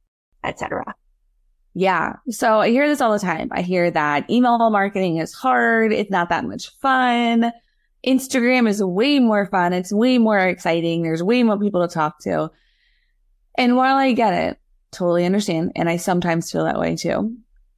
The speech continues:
Speaker 2: I would argue you are doing your business a disservice, and you're not actually making the impact that you could make if you're not utilizing email marketing. So if we just look at it from, like,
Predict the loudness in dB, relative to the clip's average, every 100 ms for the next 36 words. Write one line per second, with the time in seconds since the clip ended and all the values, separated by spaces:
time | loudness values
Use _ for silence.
0 | -8 -2 0 2 2 0 0 0 0 0
1 | -4 -4 -2 2 2 2 0 0 0 2
2 | 2 2 0 0 -2 -2 -4 -4 -2 -2
3 | 0 -2 -2 -2 0 0 -2 -6 -14 -16
4 | -4 0 2 0 -2 -4 -2 -2 -2 -4
5 | -4 -2 -4 -4 -6 -6 -6 -6 -2 -2
6 | 0 -2 -2 -4 -12 _ -8 -4 -2 0
7 | 0 -2 -2 0 0 -2 -2 -2 -2 -4
8 | -2 0 0 -2 -4 -6 -6 -4 -2 0
9 | 0 0 -2 -2 0 0 -2 -2 -2 -2
10 | -2 -8